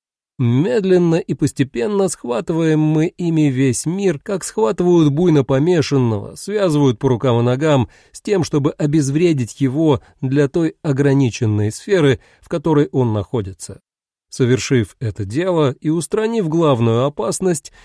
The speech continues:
мы приступаем к отдельным членам, и тогда все дело обеспечено. Существуют два понятия, принадлежащие к наиболее древним,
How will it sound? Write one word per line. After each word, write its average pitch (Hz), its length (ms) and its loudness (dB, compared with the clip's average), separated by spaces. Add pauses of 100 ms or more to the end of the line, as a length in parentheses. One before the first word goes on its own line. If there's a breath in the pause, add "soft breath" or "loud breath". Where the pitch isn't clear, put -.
(140 soft breath)
мы 220 200 -2
приступаем 185 760 -2
к - 100 -6
отдельным 147 600 0
членам, 135 540 0 (460)
и 165 120 -2
тогда 185 440 0
все 196 300 0
дело 120 500 -2
обеспечено. 110 960 -4 (500)
Существуют 247 880 -4
два 143 380 0
понятия, 151 720 -2 (280 soft breath)
принадлежащие 160 1040 0
к - 80 -18
наиболее 156 560 2
древним, 117 640 0